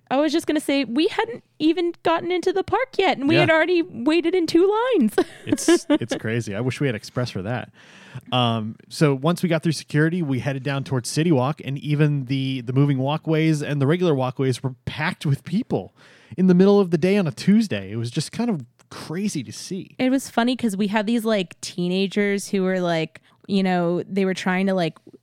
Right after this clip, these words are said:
Speaker 1: zigzag in between people on the moving walkway.
Speaker 2: Yeah.
Speaker 1: And it was so congested that they were, like, they, like, were like, "Excuse me." And they,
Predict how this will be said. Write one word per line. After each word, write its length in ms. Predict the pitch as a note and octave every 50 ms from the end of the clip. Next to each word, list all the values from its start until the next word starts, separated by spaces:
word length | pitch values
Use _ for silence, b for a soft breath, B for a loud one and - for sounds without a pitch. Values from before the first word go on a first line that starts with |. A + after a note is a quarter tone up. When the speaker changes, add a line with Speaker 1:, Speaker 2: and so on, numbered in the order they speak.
| _
Speaker 1:
zigzag 800 | E3+ E3 D#3 D#3+ F#3 F3 E3+ F3 E3+ F#3 G3+ F#3+ F#3+ F#3+ F#3+ F3
in 160 | - F#3+ F#3+ F#3
between 400 | F3+ - - - F3+ F3 F3+ F3+
people 340 | - G3+ F#3+ - G3 F#3+
on 180 | - F3+ F3+ F#3
the 60 | F#3
moving 340 | F#3 F#3+ F#3 E3+ F#3+ F#3 F3+
walkway. 480 | E3+ D#3+ D#3+ E3+ - - A3+ A#3 A#3+ B3
Speaker 2:
Yeah. 80 | G#3
Speaker 1:
And 80 | A#3+ B3+
it 40 | B3+
was 120 | C4 A3+
so 240 | - - A#3 G#3+ A3
congested 640 | - - A#3+ G#3+ F#3 G3 A3+ D4 - - A#3 G#3+ F3
that 280 | G3+ G3 - - - F3
they 140 | G3+ F#3
were, 160 | F#3 G3 G3+ G3
like, 360 | F#3+ F3 E3 E3 - - b b b b b b b b b b b
they, 120 | - G3+ G3+
like, 300 | G3+ G3 F#3+ G3 - -
were 100 | - G3+ G3
like, 140 | F#3 F3 -
"Excuse 540 | - - - - _ _ E3+ E3 E3 E3 -
me." 280 | - C3 A2+ B2 G#3 b b b b b -
And 100 | F#3 F#3+
they, 140 | F#3 E3+